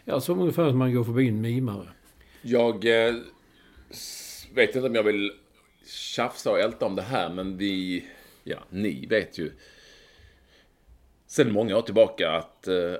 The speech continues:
Speaker 2: all den här, allt detta teknikstrul, ni vet ju vad det är liksom, har
Speaker 1: Mm.
Speaker 2: sin grund. Och det, det behöver vi inte
Speaker 1: Jag har
Speaker 2: ta upp.
Speaker 1: hört det också.
Speaker 2: Vi behöver inte ta upp.
Speaker 1: Ja, nej, jag har hört det mer och mer faktiskt.
Speaker 2: Mm. F-, och, eh,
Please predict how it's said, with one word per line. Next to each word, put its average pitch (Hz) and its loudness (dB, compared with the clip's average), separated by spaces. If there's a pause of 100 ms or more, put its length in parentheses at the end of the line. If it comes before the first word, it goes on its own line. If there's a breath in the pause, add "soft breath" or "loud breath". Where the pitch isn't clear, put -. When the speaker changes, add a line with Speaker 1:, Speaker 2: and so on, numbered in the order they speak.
(100)
Speaker 2:
all 101 0
den 87 -6
här, 98 -4
allt 92 -4
detta 104 -4
teknikstrul, 90 -6
ni 92 -4
vet 95 -2
ju 90 -2
vad 95 0
det 101 4
är 85 0
liksom, 82 -6 (920 soft breath)
har 135 -2
Speaker 1:
Mm. 113 4
Speaker 2:
sin 107 0
grund. 120 2 (580 soft breath)
Och 95 -6
det, 92 -6
det 107 2
behöver 101 4
vi 104 2
inte 117 2
Speaker 1:
Jag 110 4
har - 2
Speaker 2:
ta 98 2
upp. 135 6
Speaker 1:
hört - -12
det 117 4
också. 110 -2 (160)
Speaker 2:
Vi 92 -12
behöver 82 -8
inte - -18
ta - -18
upp. - -10
Speaker 1:
Ja, 107 -6 (100)
nej, 98 -4 (160)
jag 104 0
har 101 2
hört 113 -2
det 107 -2
mer 104 -2
och 90 -10
mer 104 -4
faktiskt. - -16
Speaker 2:
Mm. - -18 (360)
F-, - -18 (180)
och, - -14
eh, 82 -2